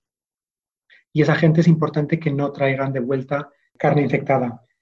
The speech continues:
Obviamente también se pueden tomar medidas a nivel de los puestos fronterizos, en aeropuertos, en puertos. De nuevo, poner pósters, informar a los pasajeros de, de, de que no deberían entrar con,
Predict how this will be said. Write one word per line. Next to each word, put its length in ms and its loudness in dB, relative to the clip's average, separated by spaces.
Obviamente 320 6
también 200 8
se 80 6
pueden 260 6
tomar 220 6
medidas 400 8
a 20 4
nivel 380 8
de 360 6
los 160 -2
puestos 340 2
fronterizos, 720 4
en 80 6
aeropuertos, 800 2
en 260 -2
puertos. 640 4
De 160 2
nuevo, 460 8
poner 720 6
pósters, 640 2
informar 440 4
a 60 6
los 120 6
pasajeros 640 4
de, 300 6
de, 560 2
de 400 -8
que 140 -6
no 140 6
deberían 760 4
entrar 380 2
con, 340 -2